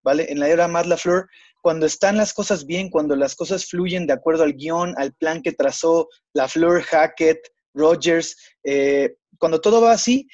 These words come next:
eh, esta, esta ofensiva camina como una máquina, como un reloj suizo, ¿no? Es perfecta.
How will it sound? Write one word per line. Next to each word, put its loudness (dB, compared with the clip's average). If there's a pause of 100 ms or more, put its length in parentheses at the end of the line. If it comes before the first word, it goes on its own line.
(340)
eh, 4
esta, -2
esta -4
ofensiva -4
camina -4
como -6
una -6
máquina, -8
como -6
un -4
reloj 0
suizo, -4
¿no? -6
Es -10
perfecta. -2